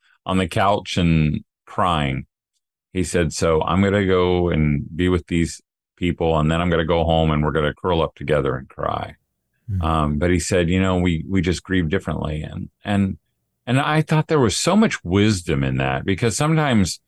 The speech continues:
Speaker 1: I think as husbands and wives, we don't allow each other to do it their, our way, you know? And maybe your wife will say, "Why don't you?" And instead of saying, "Okay, I need to," to be able to say, "Because that's not how I handle it."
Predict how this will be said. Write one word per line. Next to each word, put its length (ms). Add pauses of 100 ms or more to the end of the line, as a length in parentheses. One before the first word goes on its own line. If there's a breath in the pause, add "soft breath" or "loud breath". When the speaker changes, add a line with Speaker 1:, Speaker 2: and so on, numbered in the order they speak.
(300)
Speaker 1:
I 60
think 180
as 140
husbands 400
and 80
wives, 340 (600)
we 100
don't 160
allow 420
each 180
other 260
to 240
do 340
it 200
their, 260
our 220
way, 380 (160)
you 140
know? 380 (420)
And 500
maybe 240
your 140
wife 180
will 60
say, 140
"Why 260
don't 340
you?" 540 (640)
And 180
instead 420
of 140
saying, 180
"Okay, 280
I 80
need 300
to," 380 (160)
to 100
be 180
able 200
to 60
say, 380 (360)
"Because 300
that's 220
not 180
how 260
I 400
handle 380
it." 200